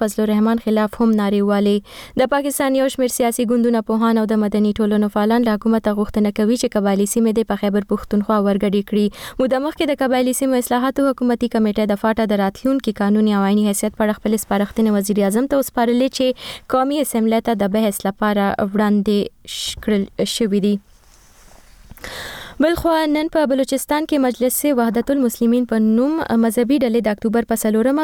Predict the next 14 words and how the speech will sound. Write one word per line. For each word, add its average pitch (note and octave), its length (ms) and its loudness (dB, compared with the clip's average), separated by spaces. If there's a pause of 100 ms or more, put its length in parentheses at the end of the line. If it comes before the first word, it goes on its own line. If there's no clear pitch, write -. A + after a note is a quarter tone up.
(120)
په A#3+ 180 0
کیراني A#3 340 2
سړک A3+ 320 -2
په A#3+ 80 0
هدفي A3 320 0
وژنه A#3 300 0
کې A#3+ 180 -2
د G#3 100 0
هزاره G#3+ 360 0
قبیلې A3 340 0
د G#3 140 -2
څلورو A#3+ 380 2
میرمنو G#3+ 400 0
د G3 60 0